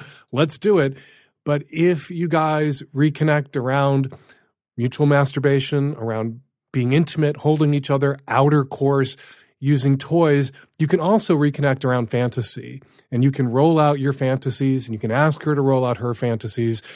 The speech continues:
where instead of running your big dick up her <laughs> vaginal canal, you two are running your mouths together. And if you explore fantasy, if you explore past experiences, things in the future you might like to do together, openness or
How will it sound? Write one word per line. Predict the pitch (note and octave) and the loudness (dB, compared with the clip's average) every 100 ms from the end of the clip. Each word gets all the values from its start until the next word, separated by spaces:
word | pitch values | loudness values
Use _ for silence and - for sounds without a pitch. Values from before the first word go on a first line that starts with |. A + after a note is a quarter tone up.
| - _ | -20 _
where | - B2 | -4 -2
instead | A#2+ - E3+ E3+ | -2 -2 2 4
of | D#3 A#2 | 2 0
running | B2 D3 D3+ | 2 4 4
your | C#3 | 2
big | C#3+ C3+ | 0 2
dick | D3 | 0
up | C#3+ C3+ | 0 0
her | C3+ C#3+ | 0 0
<laughs> | C#3 | -2
vaginal | E3+ - F3 - D3+ | -6 -4 -4 -2 -2
canal, | C#3+ E3 D#3+ C#3+ - - | 2 2 2 0 -8 -2
you | F3 | -2
two | F#3+ | 2
are | F#3 D#3+ | 4 4
running | C#3 D3 C#3+ | 4 4 4
your | C3+ | 2
mouths | A#2+ A#2+ A#2+ A#2+ A#2 - | 2 0 0 -2 -6 -8
together. | G#2 F#2+ F2+ G2+ G#2 _ _ _ _ - | -12 -12 -14 -18 -20 _ _ _ _ -4
And | C#3+ C3+ C#3 - _ _ _ - | 0 2 0 -4 _ _ _ -2
if | D#3 D#3+ | 0 4
you | E3 | 2
explore | D#3 - E3 E3+ F3+ F3+ F3+ - | 0 -6 0 2 4 4 0 -6
fantasy, | - D#3 D3+ D#3 - D#3 D3 | -2 0 0 -2 -2 0 0
if | C#3 | -2
you | B2 | -4
explore | A2 - - D#3 D#3+ - _ - | -4 -6 -4 0 0 -2 _ -6
past | - D3+ D3+ - | 2 2 2 -4
experiences, | - D#3 D3 C#3 D3 C#3 - - - | -6 -2 0 0 0 -2 -4 -16 -2
things | E3+ E3+ | 0 2
in | D#3 | 2
the | C#3 | 0
future | - E3 D#3 | 0 0 0
you | C#3 | 0
might | C3 C3 C3 | 0 0 -2
like | A#2 | -4
to | A#2+ | -4
do | A2 G#3+ | -2 0
together, | G3 C3+ B2 B2+ - - - _ _ _ _ D3+ | 2 2 2 0 -2 -14 -20 _ _ _ _ 0
openness | F3 - F3 E3 D#3+ - - | 0 2 2 4 2 0 -4
or | C#3+ C3 B2 A2+ | 0 2 2 0